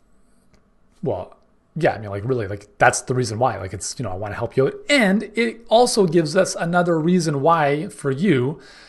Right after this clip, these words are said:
to potentially book a call with us, right? Because listen, like, if you decide, and we decide mutually that, hey, it's a good fit for us to work together, this is a bonus that you'll get as being one of our clients. Now, in terms of you,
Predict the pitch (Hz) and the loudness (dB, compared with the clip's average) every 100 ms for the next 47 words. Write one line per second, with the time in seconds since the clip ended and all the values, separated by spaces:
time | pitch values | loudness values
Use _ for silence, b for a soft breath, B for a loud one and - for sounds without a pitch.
0 | B B 175 170 160 135 127 135 113 104 | B B 0 0 0 -2 -4 -4 -2 -4
1 | 131 - 165 170 - - - - _ _ | -4 2 4 4 -2 -8 -10 -10 _ _
2 | _ _ _ _ _ _ - 135 131 240 | _ _ _ _ _ _ -8 -2 -2 -2
3 | 139 131 139 127 143 131 113 123 120 135 | -6 -2 -2 0 -2 -4 -6 -6 -6 -6
4 | 131 131 117 113 139 135 117 - _ 127 | -6 -4 -4 -2 0 0 -2 -12 _ -6
5 | 123 135 - 127 123 180 - 131 117 113 | -4 -4 -2 -2 0 -2 0 0 0 -2
6 | - B B B B B B - 139 - | -6 B B B B B B -2 -2 -2
7 | 131 131 - 131 - 123 - 226 - 139 | -2 -2 0 -2 -2 -4 -2 -4 -2 -2
8 | 123 135 - 135 123 131 135 123 127 104 | 0 -2 -6 -6 -4 -2 -2 -2 -2 -2
9 | 123 120 107 - 117 117 113 107 - b | -2 -4 -6 -6 -4 -4 -4 -6 -10 b
10 | b b b b 117 113 101 120 113 104 | b b b b -6 -6 -6 -8 -6 -6
11 | 101 98 - 110 - - - B B 135 | -8 -8 -10 -12 -12 -16 -16 B B -4
12 | 131 - 277 240 131 120 202 123 107 151 | -4 -4 -4 -2 -4 -2 -2 0 -2 -8